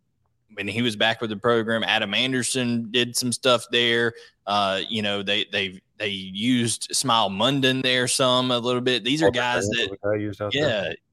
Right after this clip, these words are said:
Speaker 1: absolutely. These are guys that are really long. So obviously, I think physicality wise, 'cause Jalen, he, he's more in the, the body frame of a, a,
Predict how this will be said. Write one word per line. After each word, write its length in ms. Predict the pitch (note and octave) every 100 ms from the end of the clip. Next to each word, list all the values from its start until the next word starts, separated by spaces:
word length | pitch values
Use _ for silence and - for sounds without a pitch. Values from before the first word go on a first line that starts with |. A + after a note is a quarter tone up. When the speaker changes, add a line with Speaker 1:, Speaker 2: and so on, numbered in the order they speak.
| _
Speaker 1:
absolutely. 500 | A2 C#3 C#3 A#2+ C#3+
These 200 | B2 D3
are 120 | D#3 A#2+
guys 360 | B2 B2 A#2+
that 140 | A#2 G#2
are 100 | F#2
really 360 | A#2+ C#3+ C#3
long. 520 | A#2 A#2+ C3 C3+ C3 - - -
So 340 | - A#2+ A2+ - _
obviously, 460 | A#2 D#3+ D3+ A#2 A2+
I 100 | A2+
think 260 | C3+ A#2+ A2+ -
physicality 640 | C#3+ A#2+ - B2+ C#3 C3+
wise, 200 | B2+ C3
'cause 200 | - A#2
Jalen, 380 | C#3+ E3+ D3+ C3 -
he, 180 | - E3
he's 260 | C#3 D3+ C#3
more 360 | D3+ F3+ E3+
in 220 | C#3+ C3+
the, 320 | B2+ A#2+ A2 -
the 400 | A2+ G#2+ G2 F2
body 380 | G2 A#2+ D3+ C#3+
frame 460 | G#2 A2 G#2 G#2 G#2
of 160 | G2
a, 100 | G#2 -
a, 280 | G2+ F#2+